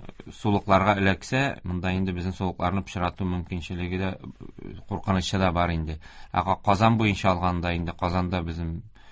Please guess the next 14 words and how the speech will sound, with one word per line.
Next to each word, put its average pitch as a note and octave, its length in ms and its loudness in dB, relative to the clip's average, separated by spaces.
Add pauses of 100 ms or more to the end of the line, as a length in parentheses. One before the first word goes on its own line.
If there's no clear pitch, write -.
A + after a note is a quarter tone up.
(260)
уннан F#2+ 320 4
артык, - 480 0 (960)
э, E2+ 320 -2 (100)
кар G#2+ 220 4
эретү A2+ 280 2
станциялары G#2+ 600 0
эшләп G2+ 320 -4
килә. G2 240 -2
Казан F#2 240 -2
шәһәре F2 400 -4
бу E2 140 -4
юнәлештә E2+ 560 -2
актив D#2+ 260 -6
эшли, G#2+ 300 -4